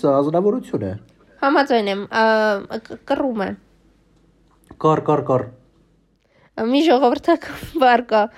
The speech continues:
Speaker 2: նման դեպքերի համար։
Speaker 1: Ապա։
Speaker 2: Ը, ուղղակի չ-, վստահ չեմ, որ դա հայհոյանք չէ։
Speaker 1: Ա, ասա, ես կասեմ, հայհոյանք է, թե
Speaker 2: Ը,
Speaker 1: ոչ։
Speaker 2: բայղուշ։
Speaker 1: Ա, կարծում եմ, ը, պետք է ասել, պետք է ասել։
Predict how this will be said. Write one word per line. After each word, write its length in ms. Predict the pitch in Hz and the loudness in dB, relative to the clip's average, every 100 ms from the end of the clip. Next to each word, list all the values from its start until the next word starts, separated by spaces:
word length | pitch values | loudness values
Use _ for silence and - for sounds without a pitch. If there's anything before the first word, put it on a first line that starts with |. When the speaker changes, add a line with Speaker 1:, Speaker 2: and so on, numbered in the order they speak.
| - - - | -20 -20 -12
Speaker 2:
նման 380 | - 220 220 220 | -4 0 0 0
դեպքերի 420 | 208 - 220 208 | -2 -2 -2 0
համար։ 320 | 262 214 214 196 | -2 -2 -2 -2
Speaker 1:
Ապա։ 240 | - 135 175 - - - - - _ _ - - _ _ | 2 2 2 -6 -20 -20 -20 -20 _ _ -20 -20 _ _
Speaker 2:
Ը, 140 | - 208 | -6 -2
ուղղակի 380 | 247 269 262 302 | 2 2 2 0
չ-, 180 | - 214 | -4 -2
վստահ 360 | 247 - 247 | -2 0 0
չեմ, 220 | - 208 | 0 -2
որ 140 | 202 202 | -2 0
դա 120 | 202 | 0
հայհոյանք 520 | 214 226 202 196 208 | 0 0 -2 -2 -4
չէ։ 180 | - 202 220 - _ _ - | -4 -6 -6 -16 _ _ 0
Speaker 1:
Ա, 120 | 147 | 2
ասա, 300 | 151 160 185 | 4 4 4
ես 200 | 180 165 | 4 4
կասեմ, 400 | - 135 120 101 | 0 -2 -2 -6
հայհոյանք 380 | 120 127 135 135 | -4 -2 -2 -4
է, 80 | 151 | -6
թե 100 | 135 | -4
Speaker 2:
Ը, 40 | |
Speaker 1:
ոչ։ 160 | 220 220 | 0 2
Speaker 2:
բայղուշ։ 480 | 320 392 247 214 - - _ _ _ _ _ _ - - - - - _ _ _ _ _ _ _ _ - - - - - - - 226 208 135 | 4 4 2 -4 -8 -16 _ _ _ _ _ _ -20 -20 -20 -20 -20 _ _ _ _ _ _ _ _ -20 -20 -20 -20 -20 -20 -20 -18 -18 -6
Speaker 1:
Ա, 180 | 156 | -2
կարծում 420 | 147 160 160 165 160 | 4 4 4 0 0
եմ, 140 | 156 | 2
ը, 100 | 143 | 2
պետք 260 | 139 131 - | 2 0 -2
է 60 | 101 | -8
ասել, 280 | 90 92 90 | -8 -10 -8
պետք 240 | 110 - | -8 -6
է 60 | 98 | -8
ասել։ 280 | - 87 | -8 -14